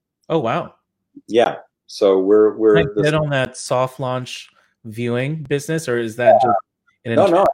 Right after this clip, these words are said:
Speaker 2: They can come on board as soon as that happens. Um, the U R L is gonna be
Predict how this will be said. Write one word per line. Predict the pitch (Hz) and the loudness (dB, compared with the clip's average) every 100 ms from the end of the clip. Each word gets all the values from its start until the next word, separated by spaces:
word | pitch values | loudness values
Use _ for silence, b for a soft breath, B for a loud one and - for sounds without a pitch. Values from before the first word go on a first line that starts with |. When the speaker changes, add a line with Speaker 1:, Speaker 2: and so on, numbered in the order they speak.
| - - | -4 -2
Speaker 2:
They | 143 | 0
can | 139 120 | 0 -2
come | 143 131 | -2 0
on | 120 110 | 0 0
board | 127 107 104 | 2 2 0
as | 98 | -4
soon | 123 | -6
as | 110 104 | -4 0
that | 110 110 | 0 2
happens. | 117 - 90 90 - | 0 -2 -8 -12 -10
Um, | 110 104 98 95 b b b b - | -6 -4 -6 -14 b b b b -10
the | 104 | -4
U | 113 147 | 2 6
R | 147 123 | 6 6
L | 117 117 | 4 2
is | - | -2
gonna | 110 101 | -6 -4
be | 104 101 | -4 -6